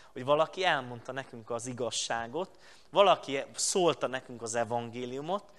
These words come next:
aztán hallgattunk arra, valahogy Isten megnyitotta az értelmünket, hallgattunk arra az emberre, és utána elkezdett létrejönni annak a valóságnak a megtapasztalása. És ezért mondja azt az Isten igéje,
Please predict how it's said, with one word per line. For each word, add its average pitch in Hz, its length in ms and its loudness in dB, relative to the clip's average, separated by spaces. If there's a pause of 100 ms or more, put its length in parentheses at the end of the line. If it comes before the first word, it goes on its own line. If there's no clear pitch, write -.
(300)
aztán 135 480 0
hallgattunk 139 840 4
arra, 160 500 4
valahogy 139 300 2
Isten 139 300 -2
megnyitotta 131 720 -2
az 107 120 -6
értelmünket, 143 960 -2 (460)
hallgattunk 143 840 6
arra 170 500 6
az 147 180 -8
emberre, 185 680 0
és - 120 -10
utána 165 200 -2
elkezdett 123 420 -2
létrejönni 131 460 -8
annak 127 260 -10
a 120 120 -8
valóságnak 113 960 -4 (260)
a 123 100 -8
megtapasztalása. 104 1200 -6
És - 120 -8
ezért 143 260 -2
mondja 131 200 -6
azt - 180 -4
az 113 100 -8
Isten 120 360 -6
igéje, 170 480 -2